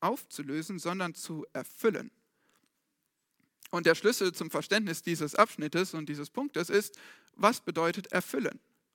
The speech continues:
Das Wort erfüllen, Plero, habt ihr vielleicht schon mal gehört, ein wichtiges Wort auch im Neuen Testament, bedeutet, kann bedeuten, erfüllen, auffüllen, vervollständigen oder beenden.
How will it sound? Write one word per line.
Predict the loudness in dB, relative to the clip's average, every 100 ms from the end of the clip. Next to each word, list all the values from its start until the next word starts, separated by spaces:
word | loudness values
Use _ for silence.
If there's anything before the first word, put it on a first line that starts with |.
| _ _ _ _ _ _ _ _ _ _ _ _
Das | -10 -4
Wort | 2 2 2
erfüllen, | 0 0 0 0 -6 -8
Plero, | -4 0 2 2 0 -2
habt | -4 -2
ihr | -4
vielleicht | 0 -2 -2
schon | -6
mal | -6
gehört, | -4 2 6 6 4
ein | -2 -6
wichtiges | -6 -6 -10 -4
Wort | 0 0
auch | -2
im | -6
Neuen | -6 -6
Testament, | -8 -10 -4 -4 -4 -8 -18 -16 -10
bedeutet, | 4 6 6 4 -2 -8 _ _ _ _ _
kann | 4 6
bedeuten, | 4 2 2 2 -2 -6 -8 -4
erfüllen, | -2 2 2 2 0 4
auffüllen, | 4 4 -4 -2 0 0 -4 _ _
vervollständigen | 0 4 4 4 4 4 2 -2 0 0 -4 -6 -10 _
oder | 2 4
beenden. | 4 2 2 2 0 -8 -20